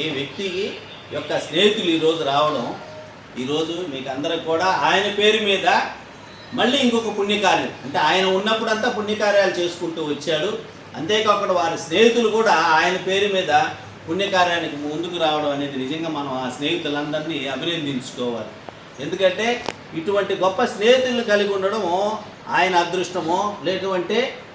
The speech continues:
అటువంటి వ్యక్తితో వీళ్ళకి స్నేహబంధం ఏర్పడడం వీళ్ళ అదృష్టము.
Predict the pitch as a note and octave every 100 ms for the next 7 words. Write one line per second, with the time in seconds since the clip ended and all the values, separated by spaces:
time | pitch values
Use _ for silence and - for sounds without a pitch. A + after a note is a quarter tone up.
0 | - D#3+ E3 A3 A3 G#3 F#3 F3 - -
1 | C4 B3+ F#3 C4+ - - - D3+ G#3+ A#3
2 | A#3 G3+ F#3 G#3+ A#3+ A3+ A3+ B3 A#3 G3+
3 | G3+ G#3 F#3+ G#3 F#3 F#3 F#3+ F3 F#3 F3
4 | F#3+ D3